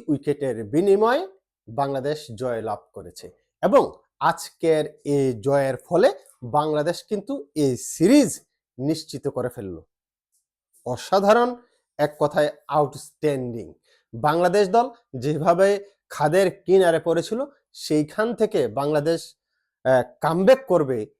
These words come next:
আসলে সেটা অভাবনীয় ছিল, অবিশ্বাস্য ছিল। কিভাবে হলো সেই কথাই বলবো এই ভিডিওতে।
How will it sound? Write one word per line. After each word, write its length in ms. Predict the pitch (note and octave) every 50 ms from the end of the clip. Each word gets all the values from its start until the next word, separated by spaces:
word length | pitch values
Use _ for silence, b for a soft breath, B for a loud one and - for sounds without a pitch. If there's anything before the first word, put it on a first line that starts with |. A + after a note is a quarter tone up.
| _ _ _ _ _ _ _ _ -
আসলে 320 | B2+ - - E3 E3+ F3 D#3 C#3 C#3
সেটা 280 | C#3+ - - - - C#3+ B2 - - - _ -
অভাবনীয় 960 | C#3+ C#3+ D3 D3+ D3+ C#3+ - - - - D3 D3 C3 C#3+ D3+ D#3 D#3 D3+ D3
ছিল, 200 | C#3 - - B2+ C#3 C#3+ - -
অবিশ্বাস্য 640 | C#3+ C#3 A#2+ B2 A#2 - - - D3 C3 - - - D3 C3 -
ছিল। 140 | - A2+ F#2+ E2+ - _ _ _ _ _ _ _ _ _ _ _ _ _ _ _ -
কিভাবে 340 | C3 B2+ C3+ C3+ D3 E3+ F#3+
হলো 220 | F3 G#3 A3+ C4+ F#4 - b b b b b b _
সেই 220 | - - C#3 C3 B2+
কথাই 340 | - D3 C#3 - D#3 F#3+ B3+
বলবো 320 | A#3 E3+ D#3 D#3+ D#3 F3 A3+ - - _ _ _ _ _ _ _ _ _ -
এই 240 | D3+ C#3+ C3+ C3 B2
ভিডিওতে। 520 | A2+ - C3 A#2 A2+ A#2+ A2 - - G2